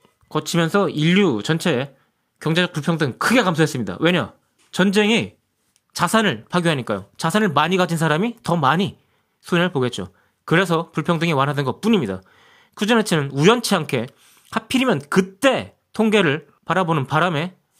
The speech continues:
이런 실수를 저질렀습니다. 그렇다고 쿠즈네츠가 나쁜 사람은 아닙니다. 이 곡선이 나오자마자 정말 경제 성장이 제일 중요하다, 분배는 필요 없다라고 사라-, 주장하고 싶은 사람들이 쿠즈네츠 곡선을 인용하면서 별 헛소리를 다 해야 되는데요.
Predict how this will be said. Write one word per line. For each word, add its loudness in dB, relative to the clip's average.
이런 2
실수를 -2
저질렀습니다. -4
그렇다고 -2
쿠즈네츠가 -2
나쁜 -2
사람은 0
아닙니다. -2
이 -2
곡선이 0
나오자마자 0
정말 0
경제 0
성장이 0
제일 0
중요하다, -2
분배는 0
필요 0
없다라고 -2
사라-, -6
주장하고 0
싶은 -6
사람들이 0
쿠즈네츠 -2
곡선을 -2
인용하면서 -2
별 0
헛소리를 -2
다 -4
해야 0
되는데요. -4